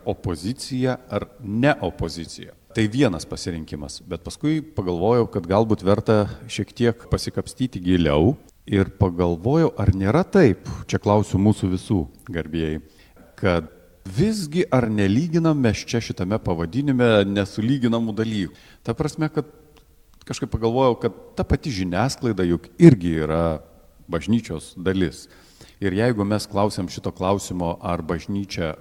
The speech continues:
opozicija, ar ne opozicija, nu, tarsi ir turėtumėm svarstyt šituos klausimus, tai savotiškai tarsi papuolam į tokius spąstus. Mano galva, bažnyčia su žiniasklai-,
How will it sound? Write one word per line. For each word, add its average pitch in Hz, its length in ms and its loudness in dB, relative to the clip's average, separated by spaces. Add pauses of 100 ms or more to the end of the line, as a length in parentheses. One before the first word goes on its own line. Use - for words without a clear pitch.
(120)
opozicija, 95 640 -4
ar 87 180 -4
ne 87 220 0
opozicija, 92 640 -2
nu, 87 220 -4
tarsi - 360 -10
ir 85 100 -10
turėtumėm 92 440 -6
svarstyt - 480 -10
šituos - 320 -8
klausimus, 113 560 -4 (480)
tai 104 320 0 (420)
savotiškai 117 720 -2
tarsi - 280 -4
papuolam 110 720 -2
į 104 380 -2
tokius 110 640 -2
spąstus. - 840 -2 (640)
Mano 92 280 -4
galva, 113 480 0 (460)
bažnyčia 95 800 -6 (400)
su - 180 -12
žiniasklai-, 87 680 -8